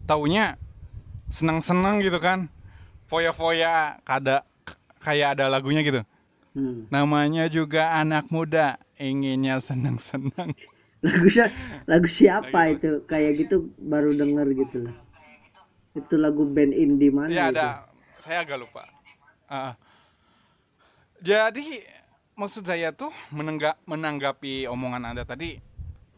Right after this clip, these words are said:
Speaker 1: kalau mungkin orang, anak muda kan, remaja kan masih usia lah, usia-usia baru A B G lah gitu
Speaker 2: Iya.
Speaker 1: kan. Baru mengenal dunia.
Speaker 2: Mm-mm.
Speaker 1: Pasti dia taunya senang-senang aja gitu kan.
Speaker 2: Iya.
Speaker 1: Kecuali dia udah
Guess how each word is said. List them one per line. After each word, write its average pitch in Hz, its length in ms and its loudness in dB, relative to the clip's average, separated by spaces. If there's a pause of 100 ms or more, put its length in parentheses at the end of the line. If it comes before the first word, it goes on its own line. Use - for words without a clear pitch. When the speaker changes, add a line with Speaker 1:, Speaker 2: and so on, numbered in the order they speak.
(440)
Speaker 1:
kalau 143 340 -4
mungkin 156 400 -8 (240)
orang, 143 300 -6
anak 156 260 -8
muda 143 160 -6
kan, 185 240 -6
remaja 135 400 -6
kan 190 160 -8 (220)
masih 113 360 -14
usia 113 600 -10
lah, 101 400 -12 (100)
usia-usia 123 560 -14
baru 113 300 -14
A 113 80 -8
B 113 160 -14
G 117 160 -10
lah 135 240 -2
gitu 117 160 0
Speaker 2:
Iya. 127 160 2
Speaker 1:
kan. - 160 -14 (220)
Baru 123 260 -10
mengenal 123 420 -10
dunia. 123 380 -6
Speaker 2:
Mm-mm. 143 180 -2
Speaker 1:
Pasti 139 300 -6
dia 160 320 -6 (800)
taunya 135 320 -8
senang-senang 135 640 -10
aja 127 240 -4
gitu 143 160 -6
kan. 139 240 -2
Speaker 2:
Iya. - 140 -20 (520)
Speaker 1:
Kecuali 151 400 -6
dia 170 240 2
udah 135 280 0